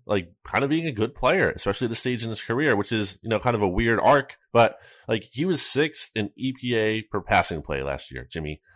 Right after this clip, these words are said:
and he was also sixth in Q B R. Like, there are some metrics out there, and then even, you know, I, like, if you wanna take different ones, like, he wasn't, like, bad. I think peop-, that's what I'll, that's what I, I, I'll argue against. For people who say, like, he's just straight up bad, he's not just bad. It's not, it's not that simple.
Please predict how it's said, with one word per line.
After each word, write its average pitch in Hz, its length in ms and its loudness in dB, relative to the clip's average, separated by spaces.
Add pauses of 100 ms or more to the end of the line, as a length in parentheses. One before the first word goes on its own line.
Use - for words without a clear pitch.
(160)
and 98 280 0
he 117 80 -2
was 113 80 0
also 117 320 4
sixth - 500 -2
in 98 140 -4
Q 113 180 -4
B 92 180 -2
R. 87 240 6
Like, 78 160 -6
there 110 120 2
are 117 40 0
some 147 300 2
metrics 135 420 0
out 113 220 2
there, 90 160 4
and 135 80 4
then 147 140 4
even, 143 300 2 (340)
you 123 80 -2
know, 120 100 6
I, 117 140 4
like, 117 240 0
if 104 100 -4
you 113 80 2
wanna 110 140 4
take 110 320 0
different 107 280 -2
ones, 110 320 2
like, 104 280 2 (300)
he 139 100 -2
wasn't, 165 320 2
like, 95 240 0
bad. 73 340 2
I 107 60 2
think 165 160 0
peop-, 180 240 -2 (260)
that's 156 200 2
what 156 100 6
I'll, 117 160 8
that's - 180 4
what 117 260 4
I, 95 120 4
I, 95 200 2
I'll 92 200 4
argue 85 260 0
against. 69 300 -8
For 113 120 -4
people 165 220 2
who 143 140 4
say, 135 140 2
like, 104 160 2
he's 98 160 -4
just 101 120 -2
straight 110 160 0
up 107 140 2
bad, 95 240 0
he's 127 180 -2
not 151 340 2
just 104 220 -6
bad. 76 300 0
It's - 140 -10
not, 135 140 0
it's 135 200 -4
not 156 220 4
that 131 180 4
simple. - 420 -4